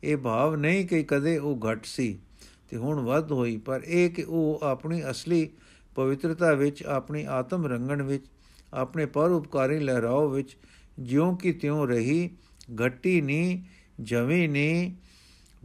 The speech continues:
ਕੁਮਲਾਈ ਨਹੀਂ, ਹਰੀ ਭਰੀ ਲਹਿ ਲਹਿ ਕਰਦੀ ਪ੍ਰਫੁੱਲਤ ਰਹੀ ਤੇ ਹੋਈ। ਸ਼੍ਰੀ ਗੁਰੂ ਅਰਜਨ ਦੇਵ ਜੀ ਨੂੰ ਮੁਸ਼ਕਿਲਾਂ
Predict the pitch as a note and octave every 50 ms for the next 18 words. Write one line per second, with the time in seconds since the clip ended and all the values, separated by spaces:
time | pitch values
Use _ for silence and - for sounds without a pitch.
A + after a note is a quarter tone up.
0 | B2 - - C#3 C#3+ C#3+ C#3+ C3+ C3+ C3+ C#3+ E3+ F#3 F3 D3+ C#3 C3+ C#3+ D3+ D#3+
1 | D#3+ D#3 - - - - - - - - - - A#2 B2+ C3+ E3 F#3 F#3 D#3+ C#3
2 | C3 C3+ D#3 D#3 D3 C3+ C3 C#3 D#3+ E3+ E3+ D#3 D3+ D3 C#3+ D3 C#3 C3 C3 C3
3 | D3 D#3 D3 - C#3 A#2+ A#2 - C3+ D3 D#3+ E3+ E3+ D3+ - B2+ B2 C3 C#3+ D#3
4 | D#3 D3+ - C3 A2 G2 G2+ G#2 A2+ G#2+ G2 F2+ - - _ - _ _ - -
5 | - - _ - B2 B2+ C3+ C3+ C#3+ C3+ C3+ C3 C#3 E3+ F3 E3+ D#3 D3+ D3+ D3+
6 | D3+ C#3 C3+ C#3+ D3 C#3 D3 D#3 D#3+ D3 C3+ B2 - - - D3+ D#3+ D#3+ D#3+ D#3
7 | D#3